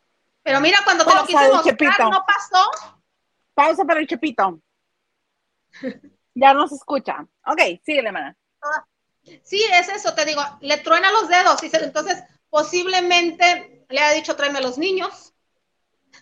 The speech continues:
Speaker 1: <laughs> Lo escuchas muy bien.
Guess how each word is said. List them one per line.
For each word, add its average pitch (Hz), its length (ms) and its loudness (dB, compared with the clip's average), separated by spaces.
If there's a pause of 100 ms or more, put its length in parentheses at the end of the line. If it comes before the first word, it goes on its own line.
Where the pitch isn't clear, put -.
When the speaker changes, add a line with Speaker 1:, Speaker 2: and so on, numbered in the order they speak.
(2000)
Speaker 1:
<laughs> 523 300 -4
Lo 311 60 2
escuchas 339 520 -2
muy 311 200 0
bien. 254 360 -2